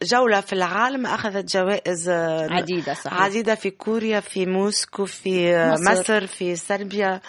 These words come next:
Speaker 1: آه، وتوا في، بأنه تونس هي عاصمة،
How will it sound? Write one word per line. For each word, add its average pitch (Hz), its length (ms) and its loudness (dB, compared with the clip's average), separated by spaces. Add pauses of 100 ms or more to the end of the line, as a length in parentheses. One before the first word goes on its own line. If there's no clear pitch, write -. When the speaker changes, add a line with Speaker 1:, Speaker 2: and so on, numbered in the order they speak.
(760)
Speaker 1:
آه، 170 400 4
وتوا 233 500 4
في، 220 120 -4
بأنه 214 440 2
تونس 214 460 -4
هي 214 280 0 (380)
عاصمة، 214 500 -4